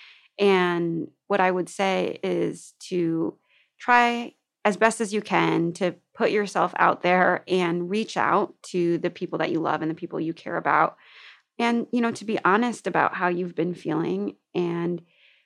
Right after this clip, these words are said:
people really respond well to being genuine about your feelings. And I know it's hard to be vulnerable, but I think that's important. And, you know, if you're worried that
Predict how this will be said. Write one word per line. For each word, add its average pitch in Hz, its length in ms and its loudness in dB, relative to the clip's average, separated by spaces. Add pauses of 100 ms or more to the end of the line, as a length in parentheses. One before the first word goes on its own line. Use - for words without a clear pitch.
(140)
people 294 280 0
really 349 360 -2
respond 208 640 -2
well 180 560 0 (220)
to 165 560 -2 (120)
being 180 240 2
genuine 165 520 2
about 160 320 0
your 156 100 -2
feelings. 185 840 -6
And 156 680 -2 (160)
I 185 100 2
know 170 160 2
it's - 140 -4
hard 180 240 -4
to 180 80 -8
be 175 160 -6
vulnerable, 214 640 -2
but 170 260 0
I 175 80 -2
think 170 300 -6
that's - 440 -8
important. - 760 -8 (800)
And, 180 720 0 (480)
you 208 80 0
know, 180 200 0 (120)
if - 400 -6
you're 196 280 -4
worried 190 460 -4
that 160 280 -2